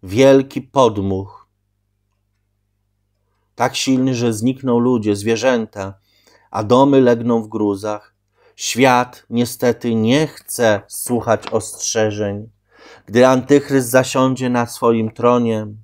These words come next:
w tym pokoju, wskaże miejsce, które ma być.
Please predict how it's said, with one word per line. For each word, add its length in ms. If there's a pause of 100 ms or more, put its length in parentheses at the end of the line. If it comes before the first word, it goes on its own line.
(560)
w 80
tym 200
pokoju, 840 (1000)
wskaże 520
miejsce, 720
które 260
ma 180
być. 500